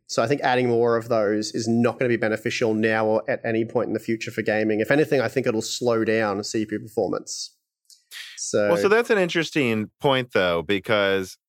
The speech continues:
Speaker 2: I've seen some people writing into me asking questions like, "Oh, you know, should I get a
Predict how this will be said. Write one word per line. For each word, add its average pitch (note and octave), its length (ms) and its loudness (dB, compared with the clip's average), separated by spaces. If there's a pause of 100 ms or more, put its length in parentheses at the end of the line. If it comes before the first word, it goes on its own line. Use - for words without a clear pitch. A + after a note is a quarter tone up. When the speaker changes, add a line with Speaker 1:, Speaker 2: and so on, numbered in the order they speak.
Speaker 2:
I've C3 160 0
seen C#4 240 -4
some E3 200 -2
people D3 320 0
writing A2+ 380 2
into G#2 240 -4
me F2+ 260 0
asking F#2 760 -2
questions F#2 680 -2
like, F2 540 0 (800)
"Oh, D3+ 460 4
you C#3 160 2
know, A#2+ 260 2
should C3+ 240 0
I C3+ 380 2
get C3 240 0
a A#2+ 60 0